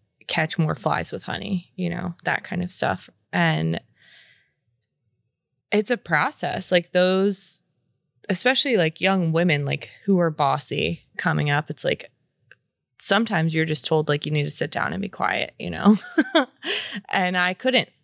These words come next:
I couldn't. And the truth is, I still don't today. If I don't agree with something, I am going to say it. I just, hopefully, I'm gonna be a little bit kinder <laughs> in my delivery today. But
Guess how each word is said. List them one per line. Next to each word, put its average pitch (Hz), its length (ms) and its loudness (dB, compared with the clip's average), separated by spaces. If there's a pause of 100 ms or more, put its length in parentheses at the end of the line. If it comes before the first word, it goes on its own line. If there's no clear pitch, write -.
(420)
I 185 80 0
couldn't. 170 340 0 (220)
And 190 160 4
the 190 80 2
truth 247 240 0
is, 190 140 2
I 175 60 2
still 196 260 0
don't - 260 -4
today. - 360 -6 (160)
If 196 140 -6
I 190 100 2
don't 240 180 2
agree 180 240 -2
with 170 140 -2
something, 165 420 -2
I 170 100 -2
am 185 260 4
going - 320 -4
to 185 120 -8
say - 300 -2
it. - 140 -6 (560)
I 165 160 2
just, 165 300 0 (120)
hopefully, 160 840 2
I'm 170 140 2
gonna 165 160 2
be 160 140 -2
a 151 60 0
little 156 200 -2
bit 151 260 -2
kinder - 600 -4 (360)
<laughs> - 340 -20
in 269 140 2
my 208 160 0
delivery 160 540 -4
today. - 480 -2 (540)
But 226 220 2